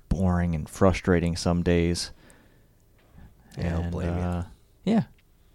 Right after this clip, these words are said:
Speaker 1: Gonna go do a job that, uh,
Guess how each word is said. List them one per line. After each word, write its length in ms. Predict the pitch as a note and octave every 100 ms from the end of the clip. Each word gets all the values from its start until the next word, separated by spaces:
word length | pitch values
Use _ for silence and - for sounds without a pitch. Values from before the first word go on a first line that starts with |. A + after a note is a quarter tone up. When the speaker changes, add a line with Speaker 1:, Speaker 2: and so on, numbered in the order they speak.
| _ _ _ -
Speaker 1:
Gonna 200 | B2 B2
go 220 | B2+ C3
do 300 | B2 C3+ B2+
a 160 | A#2+
job 480 | A2 A2+ B2+ C3+ G#2+
that, 340 | G#2 G#2+ G2 -
uh, 380 | G2 G2 F#2